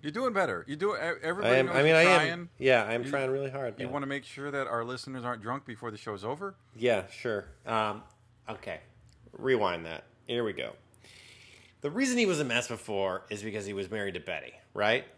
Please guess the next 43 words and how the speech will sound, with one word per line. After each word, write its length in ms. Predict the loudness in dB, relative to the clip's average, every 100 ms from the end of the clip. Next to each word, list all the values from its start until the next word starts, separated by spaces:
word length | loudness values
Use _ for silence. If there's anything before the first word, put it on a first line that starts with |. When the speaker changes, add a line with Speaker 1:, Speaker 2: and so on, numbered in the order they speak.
| _
Speaker 1:
Right. 200 | -6 -2
Speaker 2:
Now, 420 | 2 2 2 0 -2
that 220 | -2 -2
part 220 | -4 -6
of 60 | -6
his 160 | -10 -8
life 380 | -6 -6 -10 _
is 120 | -12
under 180 | -8 -8
control, 580 | -10 -14 -12 -12 -12 -14
and 80 | -12
there's 120 | -8 -4
not 120 | -4
a 40 |
problem 540 | -6 -6 -4 -4 -6 -14
there. 240 | -18 -20 _ _ _ _ -20 -20
So 240 | -10 -8 -4
I 100 | 0
don't 180 | 0 0
see 200 | -2 -6
why 400 | -2 0 0 -2 -4 -6
we 180 | -4 0
all 200 | 0 0
think 240 | -4 -8
he's 180 | -8 -10
gonna 200 | -8 -8
slide 540 | -8 -10 -6 -4 -4
back 300 | -2 -4 -4
into 240 | -6 -8 -6
that 220 | -4 -4
same 200 | -6 -8
situation 760 | -8 -10 -4 -2 -2 -6 -12 -14 -20 -16
where 180 | -4 -2
that 300 | 2 2 0
part 160 | -2 -2
of 60 | -4
his 160 | -6
life 260 | -4 -4 -4
is 60 |
now 140 | -8 -8
stable. 500 | -8 -6 -6 -10 -16 -20 _ _ _ _ _ _ _ _ -20 -20 -20 -20 _ _ -10
Speaker 1:
That's 180 | -10
fair. 280 | -8 -10 -10